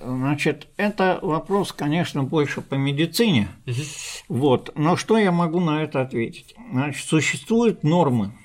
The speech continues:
Speaker 2: Мгм.
Speaker 1: э, допустимого облучения. Это так называемая, э, предельно допустимая,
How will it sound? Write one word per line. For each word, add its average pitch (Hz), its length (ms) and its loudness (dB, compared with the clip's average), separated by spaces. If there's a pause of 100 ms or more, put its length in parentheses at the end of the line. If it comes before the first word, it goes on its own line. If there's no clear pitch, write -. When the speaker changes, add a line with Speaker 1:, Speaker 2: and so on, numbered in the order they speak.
(400)
Speaker 2:
Мгм. 123 180 -6 (1600)
Speaker 1:
э, 113 720 -8
допустимого 156 920 2
облучения. 131 720 -2 (400)
Это 202 260 0
так 180 260 0
называемая, 147 760 0 (1000)
э, 127 320 0 (380)
предельно 170 720 2
допустимая, 147 920 0